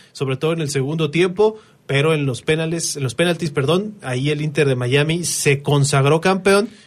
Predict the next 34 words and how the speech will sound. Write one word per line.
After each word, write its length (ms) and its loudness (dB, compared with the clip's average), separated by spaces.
Y 80 -2
ahora 240 4
dice 240 2
el 80 0
Tata 240 0
Martino, 480 0
Messi, 480 2
hasta 300 0
que 120 -2
me 180 2
diga 220 2
que 120 2
no 120 2
puede 160 4
jugar, 340 0
lo 160 -6
contemplo. 480 -2
O 80 -8
sea, 260 2
este 240 0
miércoles 400 0
tienen 360 0
partido 360 0
de 100 0
la 240 0
U 140 2
S 200 -2
Open 380 0
Cup 220 0
y 100 -4
ahí 240 -2
podría 340 -4
ir 100 -14
Messi. 280 -12